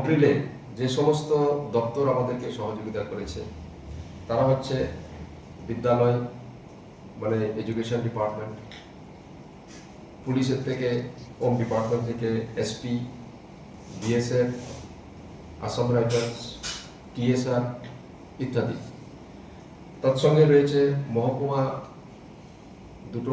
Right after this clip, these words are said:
মহকুমা এলাকায় যে সিভিল ডিফেন্স ভলান্টিয়ার্স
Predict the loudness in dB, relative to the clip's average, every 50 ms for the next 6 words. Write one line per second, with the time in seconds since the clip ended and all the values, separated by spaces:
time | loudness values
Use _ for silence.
0 | 2 4 4 4 4 2 2 2 2 4 4 2 2 2 0 0 2 2 0 0
1 | 0 -2 -6 -10 -16 -16 -18 -18 -18 -18 -18 -18 -18 -18 -18 -16 -16 -16 -16 -16
2 | -16 -18 -16 -14 -8 -6 0 2 2 2 2 4 4 4 4 4 4 2 2 2
3 | 2 0 0 0 0 0 0 -2 -4